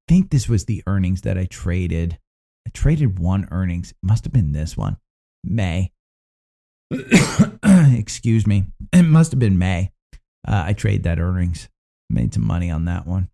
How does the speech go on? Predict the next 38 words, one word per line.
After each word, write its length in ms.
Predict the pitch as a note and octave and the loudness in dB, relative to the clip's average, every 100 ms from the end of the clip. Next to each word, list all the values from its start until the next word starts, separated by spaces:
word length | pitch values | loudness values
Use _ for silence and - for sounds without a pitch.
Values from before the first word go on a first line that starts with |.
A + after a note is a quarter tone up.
| - | -8
That 80 | - | -8
was 100 | E2+ | -8
a 60 | |
great 460 | D#2+ D#2+ D#2+ F#2 F2 | -12 -10 -6 -6 -6
earnings 340 | F#2 F2+ F2+ - | -8 -6 -6 -4
period. 400 | - - - - _ _ _ _ | -4 -2 -4 -8 _ _ _ _
Um, 640 | - F2 F2 E2+ E2+ F#2 - _ - | -6 -4 -2 -2 -2 -2 -6 _ -8
this 340 | A#2+ B2+ A2+ | 0 2 2
earnings, 640 | A#2+ A#2 A#2 A#2 G#2+ - - _ _ _ - - | 0 2 0 0 -2 -6 -20 _ _ _ -8 -4
eh, 200 | - D3+ | -2 -2
it 440 | - _ _ - | -2 _ _ -10
was 120 | G2+ | -6
okay. 460 | F2+ F2 E2 D#2+ E2 _ - - _ _ - | -4 -4 -4 -2 -4 _ -20 -20 _ _ -4
Uh, 300 | F#2 F2+ F2 - - | -2 -2 -6 -16 -4
you 120 | C3 | 2
can 140 | E3 E3 | 4 2
see 260 | - C3+ | 2 2
we've 180 | A2 G2 | 2 2
had 280 | G2+ A#2 - | 2 0 0
quite 260 | - D3+ | 2 4
a 60 | D#3+ | 4
run 260 | G#2 F#2+ G#2+ | 2 0 0
up 180 | D#2 _ _ _ | -4 _ _ _
from 240 | - G#2+ F#2 | -6 -2 -2
sixteen 440 | - - C3+ A#2+ | -4 -2 0 2
thirty-six 500 | A#2 G#2+ G2 A2 G#2 | 0 0 0 -2 -6
to 120 | - | -6
twenty. 540 | - - G2+ G#2 F2 - _ _ _ _ - | -2 0 0 -2 -4 -10 _ _ _ _ -10
Uh, 420 | G1+ G1+ G1+ - - | -6 -6 -6 -8 -4
back 380 | - G#2 A2+ - - - | -2 0 -2 -4 -12 -6
in 480 | A#2 G#2+ G2+ G2+ G2 - | 0 2 2 0 -2 -2
late 280 | - A#2 A2 | -2 -2 -2
September, 500 | - - G#2 G#2 A#2+ | -8 -2 -2 0 -4
it 60 | A2 | -4
was 160 | G2 | -6
at 120 | G2+ - | -6 -8
sixteen 460 | A2+ - A#2 A2 | -8 -6 -2 0
dollars. 500 | F#2 F2+ F#2+ B2 - | -2 -2 -2 -2 -4